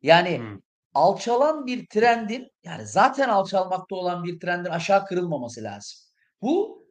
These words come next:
Speaker 1: hareketi hızlandırır aşağıya doğru. O yüzden iyi değil. İşte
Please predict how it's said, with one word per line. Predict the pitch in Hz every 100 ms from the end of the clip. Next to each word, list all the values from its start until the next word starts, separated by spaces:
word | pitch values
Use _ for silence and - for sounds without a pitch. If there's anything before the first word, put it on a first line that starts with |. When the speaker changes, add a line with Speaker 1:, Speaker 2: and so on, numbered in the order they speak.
| _
Speaker 1:
hareketi | 165 220 226 254 285
hızlandırır | 208 175 208 208 208 220
aşağıya | 202 147 147 139 135
doğru. | 131 135 233 - _ _
O | 185 262
yüzden | 277 254 294 240
iyi | 233 254
değil. | 233 165
İşte | 165 - 202 -